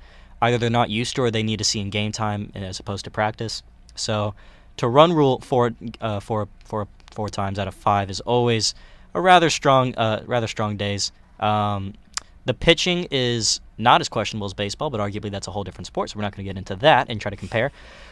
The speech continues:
But it's not as locked down as maybe you would say, uh, as to last year, where you would have Catherine Sandercock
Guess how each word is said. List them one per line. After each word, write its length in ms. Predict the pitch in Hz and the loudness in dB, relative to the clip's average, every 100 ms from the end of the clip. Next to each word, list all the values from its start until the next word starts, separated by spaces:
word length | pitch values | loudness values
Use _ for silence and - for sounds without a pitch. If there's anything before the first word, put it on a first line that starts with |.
| - - | -20 2
But 300 | 135 135 - | 6 6 4
it's 260 | 147 143 - | 0 0 0
not 340 | 135 143 160 - | 4 6 4 2
as 280 | 131 127 110 | -2 -2 0
locked 380 | 113 120 - | 2 2 2
down 200 | 113 107 | -4 -4
as 80 | 104 | -4
maybe 220 | 110 107 113 | -4 -4 -4
you 80 | |
would 100 | 107 - | -4 -4
say, 320 | 107 101 101 - - | -4 -4 -6 -10 -10
uh, 300 | 107 101 101 | -6 -4 -4
as 160 | 107 104 | -6 -8
to 80 | 101 | -6
last 340 | 92 90 - | -4 -6 -8
year, 80 | - | -10
where 300 | 101 101 98 - | -6 -4 -4 -6
you 120 | 110 | -4
would 80 | 113 | -2
have 140 | 101 | -2
Catherine 320 | - 123 123 | -2 -2 -2
Sandercock 540 | - 110 104 - 101 | -6 -6 -6 -6 -6